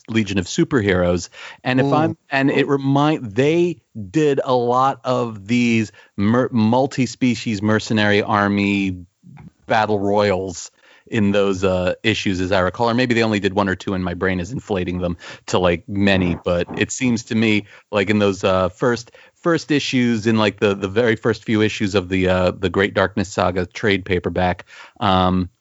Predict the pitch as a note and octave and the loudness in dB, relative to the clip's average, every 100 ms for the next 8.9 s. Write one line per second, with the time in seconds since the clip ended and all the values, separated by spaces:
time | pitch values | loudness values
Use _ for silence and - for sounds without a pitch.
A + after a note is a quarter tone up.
0 | - G2 F#2+ F2+ G2+ F#2 F#2 F#2 F2+ F2 | -2 0 0 0 0 0 -2 -2 -2 -2
1 | - F#2 F#2 F2+ F2+ - F#2 - - A2+ | -2 0 0 0 -2 -4 -2 -2 -4 -6
2 | F#2 G2 B2+ A#2 A2+ C3 A#2+ A#2+ G2+ G2 | -8 -2 -2 0 0 0 2 2 2 2
3 | G2 G2 G2+ F#2 G#2 F#2+ - - - A2 | 2 2 0 -2 -2 -2 -4 -16 -4 -4
4 | - A#2+ G2 - F#2+ F#2 F#2 - B2 G#2+ | -2 -2 0 -2 -2 0 -2 -4 -4 -2
5 | G#2+ F#2 F2+ - F#2+ G2 F#2+ F#2+ F2+ - | 0 -2 -4 -2 -2 0 0 -2 -4 -10
6 | - - G2+ G2+ F#2+ - G2 F#2 G2 F2+ | -14 -4 0 0 0 -2 -4 -2 -2 -2
7 | F2+ F2 F2 F#2 - F2+ F2 F2 E2+ - | -2 -4 -4 -4 -4 -2 0 -2 -2 -2
8 | E2+ E2+ E2 - F2+ F2+ F2+ - - | -2 -2 -6 -6 -4 -2 -2 -6 -14